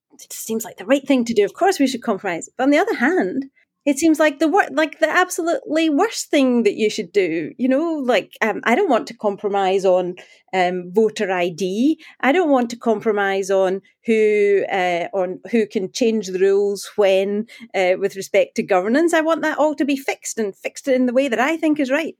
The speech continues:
So how do you know when you should compromise and what should you compromise on? Because there's a lot that, that just seems like that this is absolutely the way it should be, and any compromise and move away from that is just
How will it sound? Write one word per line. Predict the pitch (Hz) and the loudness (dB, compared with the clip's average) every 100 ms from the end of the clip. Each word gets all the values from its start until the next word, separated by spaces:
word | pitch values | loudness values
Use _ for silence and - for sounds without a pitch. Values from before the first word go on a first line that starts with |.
| _ | _
So | 285 277 269 - - _ - | 0 2 2 0 -6 _ -6
how | 370 | 0
do | 415 403 | 2 2
you | |
know | 415 453 | 2 2
when | 370 254 254 254 | 2 2 2 0
you | |
should | 233 254 | -2 -4
compromise | 247 226 226 190 180 180 185 175 - | -4 -4 -4 -4 -2 -2 -4 -8 -6
and | 214 214 214 220 - _ - | -2 0 -2 -4 -8 _ -4
what | 381 339 | -2 0
should | 370 | -2
you | 349 | -2
compromise | 339 349 330 339 339 330 | 0 0 2 0 2 2
on? | 427 427 | 2 2
Because | 254 277 | 2 2
there's | 247 247 | 2 2
a | |
lot | 233 277 311 | 0 0 -2
that, | 233 233 202 | -2 -4 -4
that | 214 - | -6 -2
just | 240 240 - | -4 -6 -6
seems | 254 233 233 202 | -2 2 0 0
like | 214 196 190 | -2 -2 -4
that | 190 - | -2 -2
this | 208 294 | 0 0
is | 302 262 - | 0 -2 0
absolutely | 277 285 262 226 | 0 0 0 0
the | 208 | 0
way | 208 | 2
it | 220 | 2
should | 226 175 | 0 -6
be, | 240 | -2
and | 311 226 | 0 0
any | 240 233 | 0 -4
compromise | - 220 226 226 226 214 | -4 -2 -2 0 0 0
and | 196 | 0
move | 220 277 | 2 2
away | 240 233 | 4 2
from | 233 190 | 0 -2
that | 269 - | -2 -2
is | 190 | -4
just | 214 202 | -2 -2